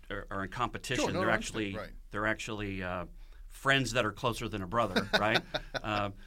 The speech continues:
Speaker 1: but sometimes we, we, we, because we, we feel it urged to get people to not wait until they go overseas
Speaker 2: Mm-hmm.
Speaker 1: to, uh, engage the lost,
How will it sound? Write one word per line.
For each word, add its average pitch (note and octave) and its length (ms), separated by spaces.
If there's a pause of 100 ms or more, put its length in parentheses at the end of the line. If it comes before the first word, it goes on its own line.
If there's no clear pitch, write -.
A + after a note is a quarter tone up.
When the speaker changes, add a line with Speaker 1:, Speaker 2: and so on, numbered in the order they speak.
(500)
Speaker 1:
but B2+ 200 (300)
sometimes E3 640
we, C3+ 240
we, A#2+ 220
we, A#2 260
because C#3 460
we, D#3 340
we C3 140
feel D3 200
it C3+ 140
urged D3 420
to B2 60
get C3+ 220
people C#3+ 280
to B2+ 440 (400)
not C#3+ 260
wait D3+ 220
until D3+ 200
they C#3 120
go C#3 140
overseas E3+ 640
Speaker 2:
Mm-hmm. G#2 120
Speaker 1:
to, A#2+ 380 (300)
uh, G#2 240 (800)
engage A#2+ 540
the G#2+ 100
lost, G#2 600